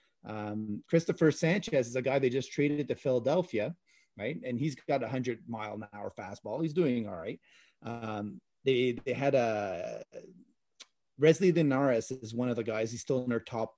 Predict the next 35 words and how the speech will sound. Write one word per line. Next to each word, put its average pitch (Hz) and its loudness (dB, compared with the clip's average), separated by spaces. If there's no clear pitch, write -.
you 107 -8
know, 101 -8
fifty, 113 -4
sixty 107 -8
prospects. 101 -8
Rodolfo 147 4
Sanchez 147 0
is 123 -6
a 123 0
guy 123 2
they 131 2
traded 123 0
to 123 -10
the 110 -8
Jays, 117 0
which 113 -8
I 107 -4
really 110 -4
like 127 0
as 120 -4
a 117 -8
prospect. 123 -4
Um, 95 -8
and 120 -2
Sandy 180 2
Gaston 151 2
is 104 -6
a 113 -2
guy 113 2
they 113 0
picked - -6
up, 117 -4
um, 95 -8
from 110 -6
Cuba, 110 -4